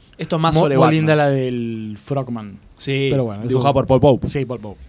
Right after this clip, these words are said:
Speaker 2: La historia para otro,
Speaker 1: Lindísimo.
Speaker 2: historia para otro día. Y hablando de Spider-Man, bueno, yo me di un gustito de mi infancia que fue leer un arco, a ver, si tengo que ser completamente,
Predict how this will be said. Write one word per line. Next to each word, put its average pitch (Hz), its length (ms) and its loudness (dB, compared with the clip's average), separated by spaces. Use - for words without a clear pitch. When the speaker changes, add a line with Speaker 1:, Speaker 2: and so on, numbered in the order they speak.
Speaker 2:
La 127 100 -10
historia 139 360 -4
para 113 100 -10
otro, 123 80 -4
Speaker 1:
Lindísimo. 120 260 -8
Speaker 2:
historia 156 240 0
para 135 120 -6
otro 110 180 -12
día. 98 160 -16
Y 226 40 -6
hablando 233 300 4
de 175 80 4
Spider-Man, 180 460 2
bueno, 165 220 4
yo 240 140 -2
me 175 200 2
di 240 100 2
un 247 220 0
gustito 185 880 2
de 131 100 -2
mi 135 100 -2
infancia 180 380 0
que 151 100 -2
fue 160 160 2
leer 170 220 2
un 233 100 2
arco, 208 260 2
a 165 40 6
ver, 143 240 4
si - 160 -12
tengo 175 100 2
que 151 80 2
ser 151 200 0
completamente, 139 500 -2